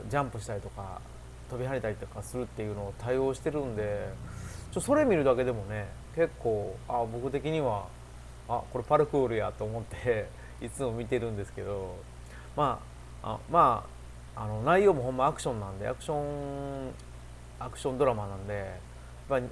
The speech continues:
日本と違ってやっぱスケールが全然違うんで、で、そ-、結構、今なんかアメリカの映画もフルでしたら、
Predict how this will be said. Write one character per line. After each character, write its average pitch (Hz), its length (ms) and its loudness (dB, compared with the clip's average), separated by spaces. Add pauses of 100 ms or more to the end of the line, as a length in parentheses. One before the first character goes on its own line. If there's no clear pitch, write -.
日 180 80 -2
本 185 140 0
と 127 80 0
違 113 200 -2
っ - 20 -4
て 107 100 -6
や 107 60 -2
っ - 20 -4
ぱ 107 100 -6
ス - 140 -10
ケ 220 120 2
ー 190 40 4
ル 143 60 0
が 117 100 0
全 123 200 -2
然 123 140 -2
違 - 40 -2
う 107 100 -4
ん 98 60 -6
で、 95 240 -6 (380)
で、 156 200 0 (680)
そ-、 147 120 -2 (460)
結 208 180 4 (120)
構、 117 500 8 (480)
今 190 160 0
な 170 120 6
ん 143 80 0
か 110 280 4 (240)
ア 180 100 2
メ 220 140 6
リ 214 60 6
カ 214 160 10
の 202 200 6
映 185 140 8
画 123 100 4
も 107 380 0 (240)
フ 277 120 6
ル 190 160 10
で 135 140 6
し 107 60 -10
た 120 160 0
ら、 120 400 6